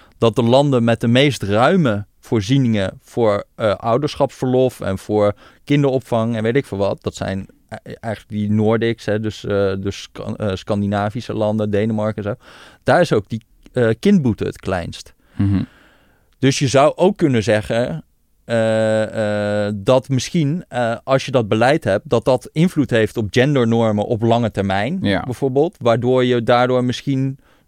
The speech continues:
Speaker 1: die, de, die, die verhoudingen toch gaan, eh,
Speaker 2: Ja.
Speaker 1: eh, eh, anders gaan doen. Ja, of het is andersom. Z-, zeg maar, egalitaire gendernormen zorgen voor meer oudervriendelijk beleid.
Speaker 2: Mhm. Ja, ik heb jaren
Speaker 1: Of het
Speaker 2: geleden
Speaker 1: is alle twee, dat kan ook altijd.
Speaker 2: Jaren geleden, toen ik nog een klein correspondentje was...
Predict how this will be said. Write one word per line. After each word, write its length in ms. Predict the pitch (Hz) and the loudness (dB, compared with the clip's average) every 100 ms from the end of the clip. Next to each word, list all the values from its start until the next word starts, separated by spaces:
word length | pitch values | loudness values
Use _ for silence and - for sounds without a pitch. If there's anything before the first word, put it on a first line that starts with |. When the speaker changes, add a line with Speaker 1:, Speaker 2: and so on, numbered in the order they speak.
| - | -6
Speaker 1:
die, 360 | 120 123 - - _ _ _ | -4 -4 -8 -20 _ _ _
de, 380 | 120 123 120 110 | -2 2 2 0
die, 240 | 117 120 | 0 0
die 140 | 120 | -2
verhoudingen 480 | - 117 139 135 127 | -2 2 2 2 0
toch 200 | 180 170 | 0 0
gaan, 300 | - 107 101 | 0 0 0
eh, 220 | 98 98 | 0 0
Speaker 2:
Ja. 220 | 101 - - 104 101 | 0 0 -2 -2 -2
Speaker 1:
eh, 100 | 98 | -2
eh, 80 | 98 - | -4 -2
anders 280 | 117 107 | -2 -2
gaan 160 | - 95 | -2 -4
doen. 180 | 95 120 | -2 -2
Ja, 180 | 143 107 | -2 0
of 140 | 170 156 | 2 2
het 140 | 135 | 2
is 140 | 117 | 0
andersom. 600 | 107 123 113 - 120 143 - - - - - _ _ _ | 2 0 0 2 2 2 -6 -16 -20 -20 -20 _ _ _
Z-, 180 | 123 127 | -4 -4
zeg 220 | - 127 | 0 0
maar, 140 | 123 120 | 2 2
egalitaire 720 | 143 123 123 117 127 123 117 | 2 2 0 2 4 4 4
gendernormen 640 | 113 127 127 123 123 123 | 2 4 2 2 2 2
zorgen 360 | 123 143 143 147 | 4 4 2 -2
voor 240 | 127 123 | 2 2
meer 200 | 123 123 | 4 0
oudervriendelijk 680 | 113 117 113 - 117 107 104 | 2 0 0 -2 -2 0 0
beleid. 420 | 107 107 85 - - | 2 2 0 -4 -2
Speaker 2:
Mhm. 200 | 104 101 123 _ _ - | 0 0 -2 _ _ -20
Ja, 220 | - - | -20 -10
ik 120 | - | -4
heb 140 | 127 120 | -4 -4
jaren 260 | 151 180 | -6 -4
Speaker 1:
Of 100 | 147 | -4
het 80 | 123 | 2
Speaker 2:
geleden 220 | 123 127 | 4 4
Speaker 1:
is 120 | 127 120 | 4 2
alle 180 | 107 | 2
twee, 360 | 101 110 104 104 | 0 2 2 2
dat 80 | - | -2
kan 160 | - 92 | -4 -2
ook 120 | 90 | -2
altijd. 460 | 92 90 90 - _ _ _ _ | 0 0 0 -4 _ _ _ _
Speaker 2:
Jaren 260 | 135 135 135 | -2 0 0
geleden, 260 | 131 127 | 0 0
toen 120 | 123 117 | 0 0
ik 40 | |
nog 140 | 123 | 2
een 60 | 120 | 0
klein 220 | - 127 | 0 -2
correspondentje 640 | - 117 110 113 113 120 107 | 0 -2 -2 -2 0 -2 0
was... 320 | 110 107 | 0 -2